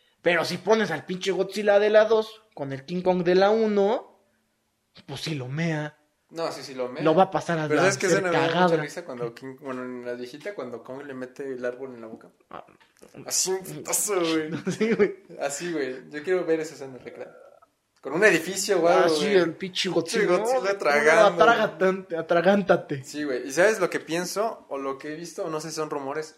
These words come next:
Speaker 2: o fue mi imaginación. ¿Sabes? Siento que va a pasar algo como Batman contra Superman.
Speaker 1: ¿Se van a hacer amigos?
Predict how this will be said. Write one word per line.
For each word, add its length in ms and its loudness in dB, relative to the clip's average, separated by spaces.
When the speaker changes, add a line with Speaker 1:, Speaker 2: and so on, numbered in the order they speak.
Speaker 2:
o 360 -6
fue 120 -14
mi 60 -16
imaginación. 580 -12
¿Sabes? 300 -6
Siento 200 -12
que 80 -4
va 60 0
a 40 -6
pasar 160 -6
algo 140 -2
como 160 -10
Batman 260 -8
contra 200 -18
Superman. 400 -20
Speaker 1:
¿Se 80 -8
van 40 -4
a 40 -6
hacer 100 -10
amigos? 460 -12